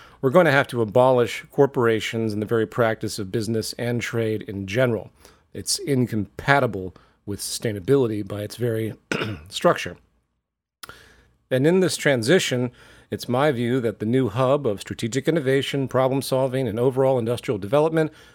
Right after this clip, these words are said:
will be the university system. The university system is already set up to take over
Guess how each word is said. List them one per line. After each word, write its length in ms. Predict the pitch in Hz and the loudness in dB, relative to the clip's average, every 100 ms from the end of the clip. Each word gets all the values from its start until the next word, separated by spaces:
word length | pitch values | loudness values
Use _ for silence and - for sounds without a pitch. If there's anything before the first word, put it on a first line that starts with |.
| _ | _
will 120 | 123 135 | 0 0
be 220 | 113 107 | 0 0
the 120 | 120 | 0
university 560 | 127 143 202 185 127 98 | 2 4 6 4 0 -6
system. 500 | - 101 - - - _ _ _ - | -8 -10 -14 -18 -20 _ _ _ -6
The 100 | 117 | 0
university 520 | 151 147 185 175 170 | 2 4 2 2 -2
system 540 | - 160 - 151 165 - | 0 -4 0 -2 -2 -6
is 160 | 120 95 | -12 -8
already 460 | 127 151 180 185 | 2 4 4 2
set 260 | - - 180 | 0 2 4
up 240 | 165 - _ _ _ _ | 2 0 _ _ _ _
to 100 | - | -10
take 280 | 101 151 151 | -2 0 2
over 380 | 151 143 135 131 | 2 2 0 -2